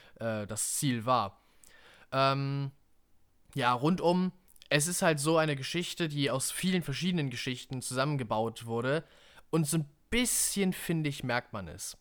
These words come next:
Also es ist ein bisschen all over the place und, äh, zwischendurch verlieren sich die beiden auch mal und es teilt sich in, äh, zwei Geschichtsstränge auf. Es ist ein bisschen verwirrend, bisschen viel auf einmal, würde ich sagen.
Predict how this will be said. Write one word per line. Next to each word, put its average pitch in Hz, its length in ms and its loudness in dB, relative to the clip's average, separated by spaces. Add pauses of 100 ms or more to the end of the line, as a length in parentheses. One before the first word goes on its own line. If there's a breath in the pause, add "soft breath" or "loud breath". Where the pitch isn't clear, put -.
(120)
Also 127 220 0
es 151 120 -2
ist 170 180 -4
ein 175 100 0
bisschen 175 720 0 (360 loud breath)
all 156 240 4
over 160 260 2
the 151 80 0
place 147 640 0
und, 131 440 -4
äh, 123 460 0 (480 loud breath)
zwischendurch 143 560 2
verlieren 147 340 2
sich 160 140 -4
die 156 80 -4
beiden 147 340 2
auch 135 120 -2
mal 139 280 2
und 131 100 -6
es 127 140 -10
teilt 135 280 -4
sich - 260 -8
in, 123 180 -6
äh, 113 280 -4
zwei 143 400 2
Geschichtsstränge 135 880 -4
auf. 131 420 0 (680 loud breath)
Es 139 220 0
ist - 360 0
ein 180 120 4
bisschen 208 300 4
verwirrend, 180 640 2 (120)
bisschen 190 340 2
viel 180 400 0
auf 170 160 -2
einmal, 165 360 2
würde 170 140 -4
ich 165 100 -6
sagen. 170 460 2